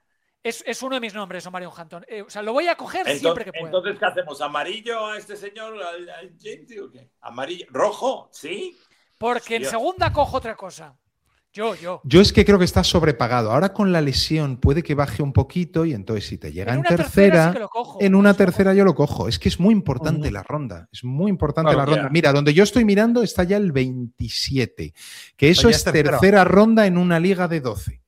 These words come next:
Speaker 1: Borderline, sí, sí. No, no, pero yo, yo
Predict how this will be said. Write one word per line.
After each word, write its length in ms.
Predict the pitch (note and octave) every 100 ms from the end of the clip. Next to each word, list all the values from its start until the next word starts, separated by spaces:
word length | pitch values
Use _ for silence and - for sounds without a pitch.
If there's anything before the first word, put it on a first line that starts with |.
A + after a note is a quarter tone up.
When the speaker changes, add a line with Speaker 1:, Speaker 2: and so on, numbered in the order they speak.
| _
Speaker 1:
Borderline, 580 | F3+ F#3 F3+ D#3+ D#3 C#3+
sí, 200 | C3+ E3
sí. 200 | - C#3 _ _ _ _ _ _ _ _ _ _ _ _
No, 100 | G3+
no, 100 | G3+
pero 140 | F#3 E3+
yo, 240 | F#3+ F#3
yo 280 | E3+ E3 D#3